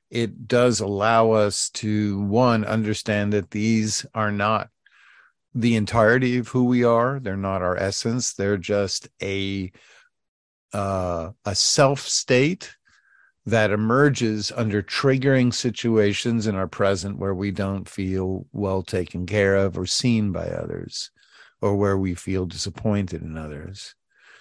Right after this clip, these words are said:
And then in the aftermath of regressive, uh, episodes,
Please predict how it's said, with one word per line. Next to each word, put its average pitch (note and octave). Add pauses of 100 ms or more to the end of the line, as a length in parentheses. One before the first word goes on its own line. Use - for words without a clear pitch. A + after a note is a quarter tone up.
(1080)
And C#3
then F#3+
in F#3
the D3+
aftermath D#3
of A2
regressive, B2 (460)
uh, A2+
episodes, A#2+